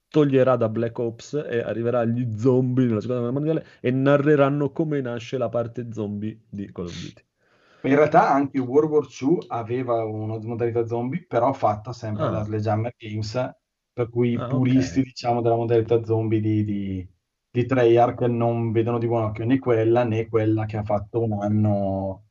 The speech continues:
Speaker 2: Infinite Ward dentro Infinite Warfare, che era molto più scanzonata, anni ottanta, molto più scherzosa.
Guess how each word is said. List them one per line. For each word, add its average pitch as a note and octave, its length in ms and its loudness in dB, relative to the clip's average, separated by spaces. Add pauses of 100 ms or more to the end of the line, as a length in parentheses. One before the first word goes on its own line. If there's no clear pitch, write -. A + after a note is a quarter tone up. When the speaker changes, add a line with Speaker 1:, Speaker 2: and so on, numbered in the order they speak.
Speaker 2:
Infinite A2+ 440 0
Ward G#2+ 340 2
dentro G2+ 280 -2
Infinite G#2+ 340 -4
Warfare, G#2 400 -4
che G#2 100 -6
era F#2 220 -4 (300)
molto A2+ 260 2
più G#2+ 120 2
scanzonata, A2 840 2
anni A2 180 2
ottanta, G#2 540 -4
molto G#2+ 200 -2
più G#2+ 120 -8
scherzosa. G#2 800 -4